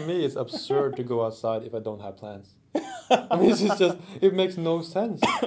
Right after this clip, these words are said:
Speaker 1: Uh, just
Speaker 2: You
Speaker 1: go out, like, just
Speaker 2: You're not the kind of guy to just throw on your sh-, uh, your sunglasses
Speaker 1: <laughs>
Speaker 2: and just strut like that.
Speaker 1: Yeah.
Speaker 2: Dun, dun, dun, dun, dun, dun, dun, dun, dun.
Speaker 1: I mean, that's
Speaker 2: And then,
Speaker 1: just
Speaker 2: and you kind of just say hello to people. "Hey,
Speaker 1: <laughs> Yeah.
Speaker 2: hey."
Speaker 1: Yeah, no, I'm just gonna go to the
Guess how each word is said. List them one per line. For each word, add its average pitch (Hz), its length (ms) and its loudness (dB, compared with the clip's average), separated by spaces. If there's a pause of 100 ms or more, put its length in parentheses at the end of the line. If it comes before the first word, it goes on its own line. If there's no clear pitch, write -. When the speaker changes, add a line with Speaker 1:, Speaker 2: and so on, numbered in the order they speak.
(500)
Speaker 1:
Uh, 170 120 -4
just 156 200 -6
Speaker 2:
You 175 60 -4
Speaker 1:
go 165 240 6
out, 151 160 6
like, 139 220 0
just 127 240 -12 (160)
Speaker 2:
You're 165 140 2
not 190 160 6
the 190 80 2
kind 180 260 4
of 165 40 2
guy 170 200 8
to 170 140 -6
just 170 200 2 (320)
throw 175 220 10
on 175 80 8
your 170 100 4
sh-, - 220 -2
uh, 185 40 4 (160)
your 160 60 2
sunglasses 170 800 4
Speaker 1:
<laughs> 427 320 2
Speaker 2:
and 160 100 2
just 170 180 2 (180)
strut 165 420 4
like 151 240 2
that. 151 300 6 (160)
Speaker 1:
Yeah. 131 160 0
Speaker 2:
Dun, 147 120 -2
dun, 220 120 4
dun, 175 260 2 (100)
dun, - 240 4
dun, 147 300 2
dun, 110 220 -2
dun, 110 280 -4
dun, 135 240 -2
dun. 143 240 -2
Speaker 1:
I - 100 -2
mean, 185 120 0
that's 185 140 2
Speaker 2:
And 156 100 2
then, 165 60 4
Speaker 1:
just 151 120 2
Speaker 2:
and 151 100 -2 (100)
you 147 80 -4
kind 143 180 -2
of 135 60 -4 (180)
just 139 220 -12
say 156 100 0
hello 139 320 4
to 165 60 -4
people. 160 260 0 (100)
"Hey, 143 760 0
Speaker 1:
<laughs> 285 140 -8
Yeah. - 120 -4 (200)
Speaker 2:
hey." 151 180 0 (260)
Speaker 1:
Yeah, 139 240 2
no, 147 200 4
I'm 143 120 2
just 196 120 -4
gonna 147 200 -2
go - 20 -4
to 123 160 -4
the 120 60 -2